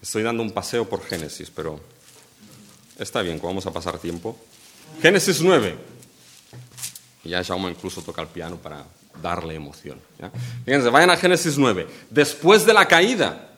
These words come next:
es después de Génesis tres, el ser humano ya has caído. Fíjense en Génesis nueve, el versículo seis, hay algo que Dios prohíbe allí. Fíjense, "El que derramare sangre de hombre, por el hombre su sangre será derramada".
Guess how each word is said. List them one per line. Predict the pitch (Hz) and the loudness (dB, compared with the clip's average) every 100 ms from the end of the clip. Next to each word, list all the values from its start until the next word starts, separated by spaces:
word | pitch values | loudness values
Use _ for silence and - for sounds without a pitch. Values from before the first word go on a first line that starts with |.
| - | -4
es | 156 202 | 0 2
después | 185 - 196 262 180 | 0 0 6 6 6
de | 165 | 2
Génesis | 151 139 131 127 | 0 -2 -4 -4
tres, | 135 131 127 | 0 0 0
el | 117 | 0
ser | 156 160 | 2 2
humano | 165 175 175 | 2 2 0
ya | 175 | 0
has | - | 0
caído. | 175 208 247 147 - - - | 0 2 2 0 -2 -12 -6
Fíjense | 165 240 220 | 6 8 8
en | 202 | 4
Génesis | - 208 185 180 - | 4 4 4 0 4
nueve, | 156 247 120 131 165 - - | 6 6 6 4 2 -2 2
el | 160 | 4
versículo | 160 147 226 220 220 | 4 2 -2 0 0
seis, | - 226 165 - | 2 2 2 2
hay | 202 214 | 0 2
algo | 240 233 226 | 4 4 2
que | 185 | 2
Dios | 131 147 247 240 - - | 0 0 0 0 -2 2
prohíbe | 170 170 233 127 87 80 - | 4 6 4 2 -2 -4 -2
allí. | 101 101 82 - _ _ _ | -2 -2 -8 -12 _ _ _
Fíjense, | 147 143 123 98 - - - - | 0 2 2 0 -2 -16 -20 6
"El | 143 160 160 | 10 10 10
que | 151 | 8
derramare | 139 123 117 175 233 220 | 10 8 8 8 8 4
sangre | - 202 214 196 190 | 6 6 6 4 4
de | 143 135 | 6 6
hombre, | 185 131 101 113 143 - - | 6 4 4 2 0 -8 4
por | 147 127 | 8 10
el | 113 | 12
hombre | 135 226 220 208 226 | 12 10 10 8 6
su | - - 123 | 4 0 -2
sangre | - - 175 208 196 190 | 0 6 6 6 2 0
será | - 143 143 | 2 4 6
derramada". | 127 107 95 117 170 247 - | 6 6 8 8 8 4 0